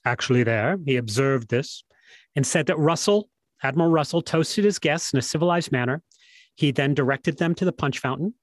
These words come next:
when the crowd, and here's the quote, "dove in with their shoes and stockings and all, and would like to have turned the boat with the boy over, and so he might have been drowned in punch. But to prevent further damage,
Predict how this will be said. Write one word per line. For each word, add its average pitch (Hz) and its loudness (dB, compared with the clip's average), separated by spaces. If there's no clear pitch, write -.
when 131 2
the 127 2
crowd, 196 0
and 127 2
here's 147 2
the 165 -4
quote, 143 0
"dove 226 4
in 269 6
with 247 4
their 196 4
shoes 269 2
and 170 2
stockings 233 2
and 196 0
all, 170 2
and 147 2
would 147 2
like 196 2
to - 2
have 160 2
turned 269 2
the - -2
boat 165 2
with 254 2
the 302 2
boy 285 4
over, 190 2
and 160 2
so 269 2
he 220 6
might 233 4
have 247 2
been 233 4
drowned 247 4
in 254 4
punch. - 2
But 196 2
to 208 2
prevent 214 0
further 240 4
damage, 226 0